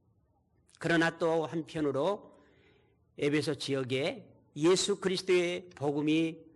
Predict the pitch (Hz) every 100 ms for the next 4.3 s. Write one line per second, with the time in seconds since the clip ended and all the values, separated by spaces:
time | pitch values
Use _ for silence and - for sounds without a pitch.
0 | _ - 139 143 143 139 139 180 - 185
1 | 185 185 160 120 120 151 113 - - _
2 | _ _ _ _ _ _ _ 147 185 -
3 | 180 156 151 143 151 139 131 123 120 143
4 | 139 95